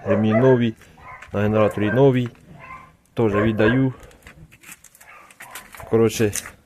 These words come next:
навіть з цим сидінням віддам. Дивіться, ну нове сидіння, ну йо-моє. Ніхто... Не відгукнувся, щоб поставити нове, віддаю цим. Новий власник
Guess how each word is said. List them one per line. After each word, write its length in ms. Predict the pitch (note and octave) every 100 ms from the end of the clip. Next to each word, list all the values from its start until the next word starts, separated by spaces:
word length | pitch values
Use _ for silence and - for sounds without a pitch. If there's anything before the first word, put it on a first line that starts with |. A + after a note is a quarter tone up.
| _ _ _ _ _ -
навіть 260 | C3+ C#3+ C3
з 60 |
цим 120 | -
сидінням 540 | B2+ C3+ A2+ F#2+ F#2+ F2+
віддам. 280 | F2+ F2 F2+ - - - - - - - -
Дивіться, 440 | F#2+ A#2 A2+ -
ну 120 | A2 C3+
нове 240 | C#3+ C3+
сидіння, 520 | - C#3 C#3 B2 A2
ну 140 | G#2+ G#2+
йо-моє. 500 | A2+ A2 G2 F2 E2+ - - - - _ _ _ - - - -
Ніхто... 400 | B2 C3 D3+ C3+ - - - _ _ _ _ _ -
Не 260 | A2+ A#2
відгукнувся, 720 | A2 A#2+ A#2+ C3+ C3+ - A#2+ G#2+
щоб 180 | A2
поставити 500 | - A2 A#2+ A2 G#2+
нове, 360 | A2+ B2+ A2+ G2+ - -
віддаю 340 | G#2+ A#2 A#2
цим. 380 | G#2+ - A2 F2 - _ _ - _ - -
Новий 220 | G#2 G#2
власник 460 | G#2 G#2 G2 G2